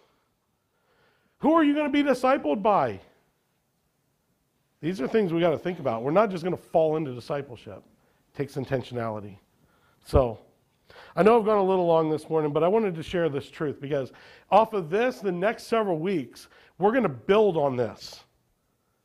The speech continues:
foundation that we built today based on the Great Commission. We're going to look at all power. We're gonna look at all nations.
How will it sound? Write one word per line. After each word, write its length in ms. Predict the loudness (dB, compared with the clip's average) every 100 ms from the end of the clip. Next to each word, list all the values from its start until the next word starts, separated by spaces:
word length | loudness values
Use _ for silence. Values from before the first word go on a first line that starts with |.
| _
foundation 640 | 2 4 2 -2 -2 -6
that 100 | -6
we 120 | -6
built 280 | -2 -2 -2
today 320 | -6 -6 -6 -6
based 260 | -2 -2 -2
on 120 | -2
the 60 | -2
Great 220 | -4 -4
Commission. 480 | -4 -4 -4 -10 -16 _ _ _ -20 -4
We're 140 | 2 4
going 260 | 6 4
to 80 | 2
look 240 | 0 0 2
at 220 | 0 0
all 220 | 0 0
power. 400 | 0 -2 -2 -4
We're 140 | -2 0
gonna 120 | 0
look 240 | 2 2
at 140 | 0 2
all 240 | 2 4
nations. 420 | 2 -2 -6 -12